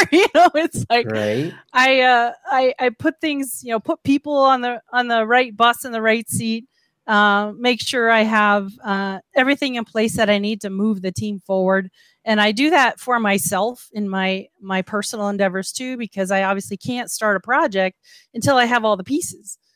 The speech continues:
Speaker 1: um, until I have all the pieces and until I have all the information.
Speaker 2: Right.
Speaker 1: Um, so try to keep, keep everything,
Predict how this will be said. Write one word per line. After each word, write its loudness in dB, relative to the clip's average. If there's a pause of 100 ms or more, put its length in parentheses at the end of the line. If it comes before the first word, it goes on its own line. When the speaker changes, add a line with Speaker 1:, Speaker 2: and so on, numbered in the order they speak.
(300)
Speaker 1:
um, -2
until -6
I 2
have 2
all 0
the -8
pieces -4
and -12
until -6
I 2
have 0
all -2
the -4
information. -10 (480)
Speaker 2:
Right. 0
Speaker 1:
Um, -8
so -4
try -2
to 0
keep, -6 (280)
keep -2
everything, -2